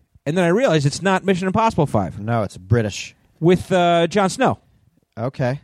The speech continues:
Speaker 1: Jon Snow is the, I guess, the lead in M I five, the
Speaker 2: Yeah.
Speaker 1: movie, and I almost bought some cheap knockoff.
Speaker 2: Like, I like all the Mission Impossible. I
Speaker 1: Yeah.
Speaker 2: like, I like every Tom Cruise movie that's ever been made.
Speaker 1: Okay.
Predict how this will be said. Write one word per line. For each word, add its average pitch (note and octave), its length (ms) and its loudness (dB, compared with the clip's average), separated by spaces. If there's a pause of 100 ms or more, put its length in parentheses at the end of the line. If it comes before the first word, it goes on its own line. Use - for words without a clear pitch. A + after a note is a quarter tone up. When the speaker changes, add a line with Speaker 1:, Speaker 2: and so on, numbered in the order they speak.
(120)
Speaker 1:
Jon F#3 200 2
Snow F#3+ 340 2
is C3+ 180 0
the, B2+ 440 0
I C#3 120 2
guess, C#3 160 0
the C3+ 120 0
lead C#3+ 220 2
in C3 80 -2
M C#3 220 0
I B2+ 140 2
five, C3 500 0
the A#2 180 -4
Speaker 2:
Yeah. B2+ 60 0
Speaker 1:
movie, G#2+ 380 0 (680)
and B2+ 140 -4
I F3+ 80 2
almost D#3 260 0
bought C#3 300 0
some C3 600 -4
cheap D3+ 220 -2
knockoff. D3 460 -2 (500)
Speaker 2:
Like, A#2+ 220 -4
I D#3 180 2
like C#3 240 2
all B2 160 0
the B2+ 60 -6
Mission C3+ 220 -8
Impossible. C#3+ 320 -6
I - 20 2
Speaker 1:
Yeah. C#3 120 6
Speaker 2:
like, - 80 -4 (160)
I D3+ 40 2
like G#3 200 0
every C3 280 2
Tom B2 240 -2
Cruise A2+ 300 -4
movie G#2 280 -6
that's G2 160 -4
ever F#2+ 160 -4
been F#2 140 -4
made. D#2 220 -6
Speaker 1:
Okay. D3 360 2